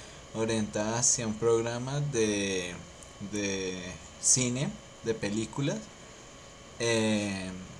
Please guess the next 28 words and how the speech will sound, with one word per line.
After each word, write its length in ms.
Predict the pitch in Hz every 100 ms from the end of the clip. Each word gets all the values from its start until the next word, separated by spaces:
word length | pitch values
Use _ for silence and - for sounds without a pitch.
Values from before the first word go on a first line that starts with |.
| - - - - -
se 240 | - 123
realizó, 480 | 120 120 117 - 117
pues, 300 | - 139 143
sobre 340 | 143 131 127
el, 280 | 117 113 107 101 - - - 107
la 120 | 110
máquina 420 | 110 104 - 131 127
virtual 580 | 110 - 107 104 104
de 420 | 98 120 120 117 107
VirtualBox. 840 | 110 110 110 95 101 143 196 - - - - - - -
Se 80 | -
instalaron 1120 | 117 - 117 110 107 117 123 123 123 123 120 120 - 110
dos 540 | 117 113 117 110 -
equipos 480 | 120 - 123 - 110
X 320 | 113 - 127
P, 180 | - 139
un 100 | 131
servidor, 640 | 123 131 135 135 135 131 147 - - - - -
y 100 | 117
se 120 | 120
implantó 440 | 110 117 110 -
una 140 | 113 123
intranet 560 | 139 139 135 131 135 135 - -
con 180 | 120 113
un 100 | 110
aplicativo 600 | 113 127 113 107 113 110
One 140 | 123 127
Server 480 | - 131 123 139